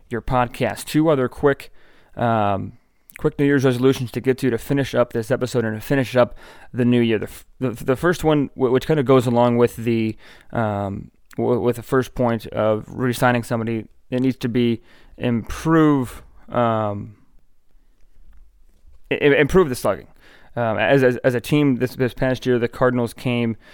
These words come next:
um, in twenty-seventh in the league in total slugging percentage, um, at a very cool and low number of s-, three seventy-one, down by the whereabout-, whereabouts of the Texas Rangers,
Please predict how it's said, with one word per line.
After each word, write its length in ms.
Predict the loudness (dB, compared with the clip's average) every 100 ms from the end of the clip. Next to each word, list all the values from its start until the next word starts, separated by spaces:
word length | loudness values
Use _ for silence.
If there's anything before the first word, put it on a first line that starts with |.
| -20 -14
um, 420 | -12 -10 -10 -14 -12
in 140 | -12
twenty-seventh 880 | -4 -2 0 -2 0 0 2 -2 -4 -6
in 80 |
the 80 | -4
league 420 | -4 -6 -8 -10 -20 -20 -20 _ _
in 140 | -6
total 300 | 0 2 2
slugging 360 | 0 -2 -2 -4
percentage, 560 | -8 -4 -2 -2 -4 -12 -20 -20 -10
um, 380 | -4 -2 -2 -4 -4
at 140 | -4
a 100 | -4
very 440 | 0 2 4 2 -4
cool 540 | -4 0 2 2 0 -8 -20 -16
and 280 | -12 -10 -10 -10
low 300 | -2 4 4
number 480 | 4 0 -2 -4 -6 -20 _
of 320 | -6 -2 -2 -6 -16
s-, 200 | -16 -16
three 640 | -12 -4 0 0 0 -6 -16
seventy-one, 880 | -4 -2 -2 -4 -2 0 0 -2 -6 -16 -20 _ -6
down 240 | -2 0
by 100 | 0
the 80 | 0
whereabout-, 480 | 0 0 2 0 -2
whereabouts 500 | -2 0 2 0 -4
of 280 | -10 -12 -14
the 100 | -8
Texas 460 | -4 -4 -6 -12
Rangers, 560 | -4 0 0 0 -2